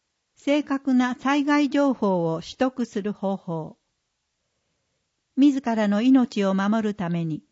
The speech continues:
大切なことは、正確な情報を迅速に得ることです。災害時は本市をはじめ、国や県、報道機関などが様々な媒体を使って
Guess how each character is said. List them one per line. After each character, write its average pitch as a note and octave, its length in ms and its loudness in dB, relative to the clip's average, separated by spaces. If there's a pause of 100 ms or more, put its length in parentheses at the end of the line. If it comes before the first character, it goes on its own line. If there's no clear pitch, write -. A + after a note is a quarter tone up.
(100)
大 C4 220 -2
切 C#4 260 -6
な A#3+ 140 2
こ G#3+ 140 -6
と F#3 180 -4
は、 E3 160 -8 (400)
正 C#4+ 240 0
確 C#4 300 -2
な C4 160 4
情 C4 200 2
報 B3 400 0
を A#3 200 -6
迅 C4 200 4
速 C#4 300 0
に B3+ 200 6
得 C4+ 120 0
る A#3 100 0
こ F3 140 -8
と D3+ 140 -8
で D3 120 -14
す。 - 220 -20 (1080)
災 C#4 300 2
害 C4 280 4
時 G3 140 -2
は F3 220 -2 (300)
本 C#4+ 240 6
市 A3 220 -2
を G#3 80 0
は F#3+ 180 -6
じ G#3 140 -2
め、 F#3+ 200 -4 (460)
国 C4 300 6
や B3+ 160 2
県、 G#3+ 400 -2 (340)
報 C#4 240 2
道 C#4+ 220 2
機 C#4+ 160 -4
関 C4 260 4
な G#3 140 2
ど F3 140 -2
が E3+ 240 -4
様 C4 340 4
々 C4 240 4
な G#3 140 2
媒 A#3 240 0
体 B3 280 2
を A#3 100 0
使 - 240 -6
っ A3 60 -2
て - 300 -6